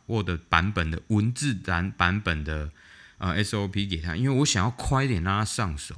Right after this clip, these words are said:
然后我可以赶快离开这个岗位。然后呢，我就已经做好了之后呢，我还亲自带他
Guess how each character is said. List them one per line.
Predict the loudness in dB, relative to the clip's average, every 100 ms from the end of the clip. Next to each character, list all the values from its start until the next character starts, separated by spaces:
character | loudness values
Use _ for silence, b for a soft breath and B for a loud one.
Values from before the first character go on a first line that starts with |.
| -18 _ B B
然 | 0
后 |
我 | 0
可 | 2
以 | 0 0 -2
赶 | -2 0
快 | 2 2
离 | 2 0
开 | 2 2 2
这 | 0
个 | -2
岗 | 0 0 0
位。 | -2 -4 -8 B B B B
然 | -4
后 | 2 4
呢， | 4 4
我 |
就 | 2 0
已 |
经 | 0 -2
做 | 0 2 2
好 | 0 -4
了 | -6
之 | -6 -4
后 | -2 -2
呢， | -2
我 | -4
还 | 0 0
亲 | 4 4 6 2
自 | 2 -4
带 | -4 0 2 2
他 | 2 2 2 -2